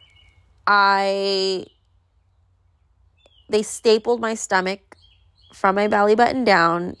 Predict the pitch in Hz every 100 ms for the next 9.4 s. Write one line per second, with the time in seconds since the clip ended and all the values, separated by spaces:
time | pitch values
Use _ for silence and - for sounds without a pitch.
0 | - 185 180 175 175 175 165 180 - -
1 | _ _ _ - 180 185 190 - 202 180
2 | 185 180 - 175 175 170 - 170 - -
3 | - - - - _ _ _ _ _ _
4 | _ _ _ - 196 185 196 202 185 185
5 | 185 180 180 - - 220 208 208 - 202
6 | 202 185 180 - _ _ _ - 180 202
7 | 175 185 175 170 165 160 160 - _ _
8 | _ _ _ _ - - 180 - 170 160
9 | 160 196 -